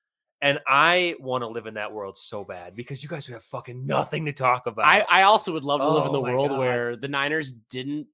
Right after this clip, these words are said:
Speaker 2: pass up on Rodgers and they picked
Speaker 1: Or
Speaker 2: him, or any other
Speaker 1: twenty-two other <laughs> teams.
Speaker 2: You could say the same thing about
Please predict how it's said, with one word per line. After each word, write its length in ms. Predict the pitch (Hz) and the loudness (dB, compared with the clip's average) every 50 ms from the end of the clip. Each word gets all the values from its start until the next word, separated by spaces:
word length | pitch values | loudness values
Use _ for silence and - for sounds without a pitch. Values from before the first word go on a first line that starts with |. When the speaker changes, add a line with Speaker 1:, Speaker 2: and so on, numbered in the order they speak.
| _ _ | _ _
Speaker 2:
pass 320 | - 143 147 156 147 - - | -6 -4 -4 -4 -4 -4 -4
up 180 | 165 165 165 - | -4 -4 -2 -2
on 220 | 165 165 165 170 175 | -2 -2 -2 -2 -4
Rodgers 400 | 190 220 294 208 131 95 90 95 | -4 -6 -6 -6 -8 -10 -12 -12
and 80 | 107 | -14
they 60 | 113 120 | -12 -6
picked 120 | - 123 | -4 -2
Speaker 1:
Or 140 | 131 127 123 | 0 0 0
Speaker 2:
him, 200 | - 165 180 180 185 - | -2 -4 -10 -10 -4 0
or 220 | 160 160 160 170 | 4 6 6 6
any 260 | 139 175 175 185 190 | 4 2 2 2 2
other 120 | 202 202 196 | 2 0 0
Speaker 1:
twenty-two 160 | 143 143 139 | 0 0 0
other 240 | 139 139 147 151 143 | 0 0 0 -2 -4
<laughs> 460 | - - - - - - - - - | -6 -10 -16 -18 -20 -20 -20 -20 -18
teams. 120 | 165 - _ | -18 -18 _
Speaker 2:
You 200 | 185 165 139 143 | -14 -12 -10 -8
could 160 | - 175 147 | -8 -8 -6
say 80 | - 185 | -6 -6
the 100 | 160 151 | -8 -6
same 220 | - - 170 175 165 | -6 -6 -6 -6 -6
thing 120 | 180 175 | -6 -6
about 260 | 170 165 160 160 147 | -4 -4 -4 -4 -6